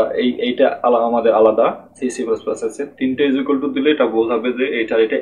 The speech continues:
একই কিনা। একই হওয়া সত্ত্বেও আবার value একই হতে হবে, আবার data types একই হতে হবে। দেখেন এইখানে আমি একটু উদাহরণ দিয়ে আপনাদেরকে দেখাই দিই। এই দেখেন এখানে value একই, আবার data types কিন্তু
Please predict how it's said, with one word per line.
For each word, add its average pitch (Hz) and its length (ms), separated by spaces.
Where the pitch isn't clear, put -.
একই 139 200
কিনা। 107 240
একই 165 180
হওয়া 160 160
সত্ত্বেও 151 360
আবার 151 220
value 131 220
একই 147 240
হতে 151 140
হবে, 156 260
আবার 143 180
data 117 200
types 131 260
একই 107 200
হতে 101 120
হবে। 101 200
দেখেন 123 220
এইখানে 123 320
আমি 120 180
একটু 117 160
উদাহরণ 117 320
দিয়ে 113 140
আপনাদেরকে 110 340
দেখাই 110 320
দিই। 117 180
এই 123 120
দেখেন 123 200
এখানে 120 260
value 127 180
একই, 160 280
আবার 120 280
data 120 180
types - 260
কিন্তু 139 280